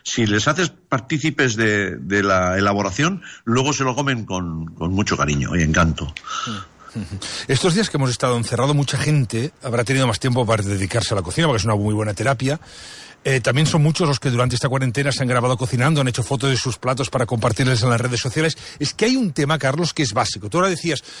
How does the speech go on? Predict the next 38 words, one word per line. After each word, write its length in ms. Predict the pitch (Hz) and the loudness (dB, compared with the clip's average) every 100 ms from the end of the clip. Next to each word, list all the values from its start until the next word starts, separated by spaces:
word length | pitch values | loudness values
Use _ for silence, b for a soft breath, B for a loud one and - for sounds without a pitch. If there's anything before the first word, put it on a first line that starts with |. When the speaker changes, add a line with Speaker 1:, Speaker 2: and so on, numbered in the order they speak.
| B | B
Speaker 2:
los 200 | 143 160 | -2 -2
que 100 | 165 | 0
tenemos 240 | 151 185 220 | -2 0 0
restaurantes 540 | - 190 175 160 151 | 2 0 0 0 0
anchos, 300 | 175 170 196 | 0 0 -2
pues 120 | 139 | -2
mira, 160 | 131 143 | 0 2
viviremos 540 | 123 123 143 170 147 B B | 2 2 4 2 2 B B
más 180 | 160 - | -4 0
tranquilos. 560 | 165 120 170 147 104 | -2 0 0 0 0
Los 160 | 139 - | -2 -2
que 140 | 151 | -4
tienen 200 | 156 180 | -2 -2
restaurantes 640 | 175 - 180 185 175 151 - B B | -4 -2 0 2 0 -2 -4 B B
más 180 | 139 165 | -2 0
estrechos, 480 | 160 - 185 - 123 | 0 0 -2 0 -4
de 80 | 143 | -2
estos 180 | 160 | -2
de 80 | 147 | -2
codo 220 | 139 151 | 0 0
con 180 | 147 143 | 2 -2
codo, 320 | 123 165 170 - _ | 2 0 0 -4 _
van 220 | 131 160 | 0 2
a, 220 | 165 160 - | 2 0 -4
van 160 | 131 151 | -2 -2
a 40 | |
sufrir. 440 | 160 139 - 156 123 B B B | 0 -4 -2 -2 -2 B B B
Lo 140 | 143 156 | -4 -2
que 100 | 151 | 0
pasa 220 | 190 208 | -2 -2
es 60 | |
que, 100 | - | -4
efectivamente, 760 | 202 143 117 - 156 156 175 170 | -2 -2 -2 -2 2 4 4 2
y 40 | |
como 260 | 156 127 110 | 0 0 0
también 320 | 107 117 180 | 0 2 2
tú 80 | 165 | 4
decías, 460 | 165 147 170 165 | 2 0 0 0